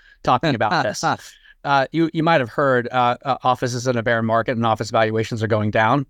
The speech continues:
Speaker 1: Um, it, it, it's, it's not a new story, but everyone likes to talk about it. So Class B and C office has a really big problem on their hands. What is a Class B and C office? It's basically something built in the seventies or eighties that had no CapEx put into it.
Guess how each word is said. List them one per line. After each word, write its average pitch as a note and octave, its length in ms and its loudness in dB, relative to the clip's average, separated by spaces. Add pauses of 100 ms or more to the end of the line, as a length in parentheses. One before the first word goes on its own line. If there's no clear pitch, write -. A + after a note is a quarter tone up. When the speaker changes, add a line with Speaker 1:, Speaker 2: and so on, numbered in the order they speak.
(140)
Speaker 1:
Um, A2+ 380 0
it, B2 160 -2 (140)
it, B2 440 -8
it's, A2+ 240 -6
it's - 240 -8
not C3 220 2
a B2+ 80 -2
new B2+ 160 2
story, A2+ 380 0
but G#2+ 180 0
everyone A2+ 280 0
likes G#2+ 220 -2
to - 40 -20
talk G2 240 -2
about F#2 220 0
it. - 100 -8 (320)
So E3+ 300 0 (100)
Class G3 300 2
B F3+ 180 0
and F3+ 80 0
C F#3 180 -2
office A#2 360 0
has C3 160 0
a B2+ 60 0
really B2 200 2
big A2 280 -6
problem G2+ 260 2
on - 80 -6
their G2 80 -8
hands. G2+ 400 -10 (180)
What D#3 240 2
is E3 120 0
a - 20 -8
Class C3+ 300 -2
B B2+ 160 -2
and A2+ 120 0
C G#2 180 -2
office? - 500 -2
It's C3+ 140 -6
basically D3+ 540 -2
something B2+ 460 0
built B2+ 220 0
in A#2 80 -2
the A2+ 60 -2
seventies C3 500 0
or C3+ 80 0
eighties A2 360 -2
that G#2+ 140 -4
had A2+ 180 -2
no A#2+ 140 0
CapEx A2+ 480 0
put A2+ 160 0
into G#2+ 300 -2
it. G2 160 -6